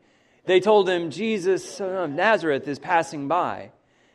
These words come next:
Then he shouted, "Jesus, son of David, have mercy on me."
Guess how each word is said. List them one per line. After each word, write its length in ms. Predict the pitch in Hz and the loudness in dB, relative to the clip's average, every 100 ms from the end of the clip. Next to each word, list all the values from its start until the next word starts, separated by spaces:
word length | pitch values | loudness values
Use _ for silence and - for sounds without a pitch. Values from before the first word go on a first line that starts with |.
| _ | _
Then 120 | 170 | -2
he 120 | 185 | -2
shouted, 720 | - 208 185 180 170 156 160 147 | -2 2 4 4 2 -2 -6 -4
"Jesus, 500 | 220 220 147 135 - | -2 0 0 -4 -6
son 320 | - 233 233 | 0 0 2
of 140 | 196 | 0
David, 540 | 175 208 180 139 120 113 | 2 2 2 0 -2 -4
have 320 | - 180 170 | 0 0 2
mercy 420 | 220 240 - 156 | 0 0 0 -6
on 220 | 123 104 | -4 -8
me." 240 | 92 92 | -12 -20